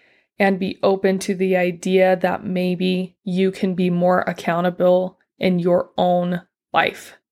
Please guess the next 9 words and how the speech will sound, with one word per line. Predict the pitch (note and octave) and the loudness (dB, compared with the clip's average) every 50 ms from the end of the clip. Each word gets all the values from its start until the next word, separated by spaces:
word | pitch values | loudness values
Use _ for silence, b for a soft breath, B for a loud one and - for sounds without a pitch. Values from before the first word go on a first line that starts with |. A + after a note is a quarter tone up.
| _ _ _ _ _ _ _ _ _ _ _ _ _ _ _ _ _ _ _ _ _ _ _ _ | _ _ _ _ _ _ _ _ _ _ _ _ _ _ _ _ _ _ _ _ _ _ _ _
You | - F#3+ F#3 G3+ G3+ | -4 -2 0 0 0
can | - A3 G3+ | 2 0 0
have | - - F#3+ F#3 F#3 F3+ | 0 2 2 2 2 0
more | F#3 F#3 F3+ F#3 F#3 F3+ | 0 0 2 2 2 0
personal | F3+ - - - - - G#3+ G3+ G#3 G#3 - G#3 F#3+ F#3+ F#3 F#3 F#3 F#3 _ _ _ _ _ - | -2 -6 -16 -16 -6 0 2 2 2 0 0 -2 0 2 2 2 0 -2 _ _ _ _ _ -2
ownership, | - F3+ - - - - - - - - - - _ _ _ _ _ _ _ _ _ _ _ - | 0 0 -2 -4 -8 -8 -6 -4 -2 -4 -4 -6 _ _ _ _ _ _ _ _ _ _ _ -2
and | - F#3 F#3 F3+ | 0 0 0 2
that | E3+ F#3 F#3 F#3 F#3 - - | 2 2 2 2 0 0 0
is | F#3 F#3 F#3 E3+ - | 0 -2 -2 -4 -10